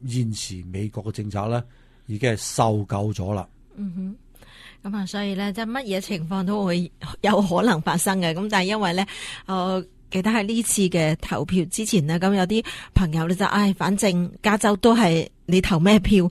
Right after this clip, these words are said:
Speaker 2: 佢都係，都係藍色㗎啦，噉樣。所以呢，就索性唔投啦。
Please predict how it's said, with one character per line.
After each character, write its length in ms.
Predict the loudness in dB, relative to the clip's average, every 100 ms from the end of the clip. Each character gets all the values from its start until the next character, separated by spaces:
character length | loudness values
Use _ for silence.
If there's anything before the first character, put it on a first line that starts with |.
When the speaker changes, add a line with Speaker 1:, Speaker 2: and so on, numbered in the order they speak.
| -2
Speaker 2:
佢 180 | 0 4
都 100 | 4
係， 300 | 4 2 0 -4 -14 -16 0
都 80 | 0
係 200 | 4 4
藍 320 | 4 0 -2
色 120 | 0 0
㗎 140 | 2
啦， 60 | 0 0
噉 180 | 0 -2
樣。 220 | -2 -4 -4 -6 -4
所 180 | 0 2
以 80 | 4
呢， 260 | 4 2 -4 -16 -6
就 300 | -2 -2 -4
索 180 | -2 0
性 300 | 2 0 0
唔 40 |
投 280 | -2 -4 -2
啦。 120 | -4